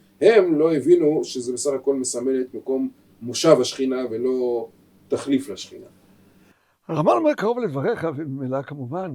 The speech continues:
Speaker 2: אני לא יכול לסתור את דבריך, אני מעדיף לומר את מה שעשה אהרון בצורה אחרת.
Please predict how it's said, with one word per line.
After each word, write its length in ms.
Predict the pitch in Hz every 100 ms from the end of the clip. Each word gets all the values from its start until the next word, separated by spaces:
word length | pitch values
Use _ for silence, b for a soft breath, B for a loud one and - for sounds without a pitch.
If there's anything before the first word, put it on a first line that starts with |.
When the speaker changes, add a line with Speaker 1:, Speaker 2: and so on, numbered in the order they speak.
| 117
Speaker 2:
אני 260 | 120 123 120
לא 240 | 120 123 117
יכול 260 | 120 135 127 -
לסתור 380 | 110 - 151 127
את 40 |
דבריך, 400 | 117 131 170 190 226 - b b b _ -
אני 480 | 151 196 247 240
מעדיף 800 | 226 170 135 135 147 202 175 -
לומר 720 | 127 120 131 135 147 156 160 135 -
את 40 | 127 _
מה 220 | - 123 135
שעשה 460 | 110 - 113 117
אהרון 480 | 127 - - - 151
בצורה 460 | 202 - - - -
אחרת. 420 | - - 196 -